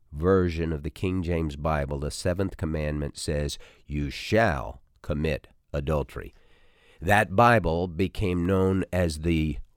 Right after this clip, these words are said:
wicked Bible, the sinner's Bible, the adulterous Bible. And those guys lost their publishing license and had to pay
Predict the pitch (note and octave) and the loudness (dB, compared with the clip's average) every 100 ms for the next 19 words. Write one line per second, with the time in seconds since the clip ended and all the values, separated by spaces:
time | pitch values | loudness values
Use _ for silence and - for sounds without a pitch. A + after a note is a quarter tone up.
0 | - D2 F#2 - E2+ C#2+ C#2 C2 - _ | -10 0 2 2 -2 -4 -8 -10 -16 _
1 | _ B1+ C#2+ B1 G#1+ G1+ - - E2+ E2 | _ -4 -2 -4 -8 -14 -18 -8 0 0
2 | C2+ - - - B2 G#2+ D#2 A#1 - - | 0 -6 -6 2 4 6 4 -2 -8 -14
3 | - C#2 D2 C#2 C#2 C#2+ E2+ E2 D2+ D#2 | -14 -6 -4 -2 -6 -4 0 0 -2 2
4 | G2 A#2 - B1 G#1 - - - - C2 | 2 2 -2 -8 -8 -12 -16 -20 -10 -6
5 | C2 B1+ A#1 - _ _ _ - _ C#2 | -4 -6 -10 -16 _ _ _ -20 _ -4
6 | D2 A2 G2 E2+ E2 D#2 D2+ - D#2 F2+ | 4 4 4 2 0 0 -4 -6 0 0
7 | G2 - D#2 - - G#2+ F2 D#2+ C#2 B1 | 0 -2 -4 2 2 4 2 0 -6 -6
8 | B1 _ - D#2 C2+ - B1+ C#2+ - C#2+ | -8 _ -6 -4 -4 -6 -8 -6 -6 -2
9 | E2 D#2+ D2 - F2 D#2+ C#2+ | -2 -2 -2 -2 0 0 -4